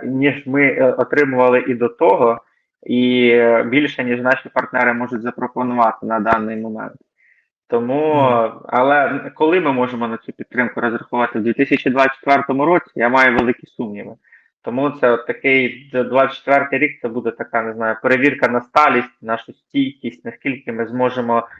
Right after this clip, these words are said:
Speaker 1: зціпивши зуби, цей, цей період перетерпіти, умовно кажучи.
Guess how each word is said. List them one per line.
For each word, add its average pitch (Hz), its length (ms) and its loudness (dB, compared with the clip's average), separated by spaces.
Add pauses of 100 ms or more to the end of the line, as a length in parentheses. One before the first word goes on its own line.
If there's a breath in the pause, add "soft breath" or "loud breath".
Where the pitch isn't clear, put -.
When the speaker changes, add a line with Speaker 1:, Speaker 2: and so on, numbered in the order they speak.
(160 loud breath)
Speaker 1:
зціпивши 123 600 -4
зуби, 117 800 0 (160)
цей, 113 360 0
цей 117 340 -2 (220)
період 127 480 2
перетерпіти, 127 840 -2 (460)
умовно 113 400 -2
кажучи. 113 600 0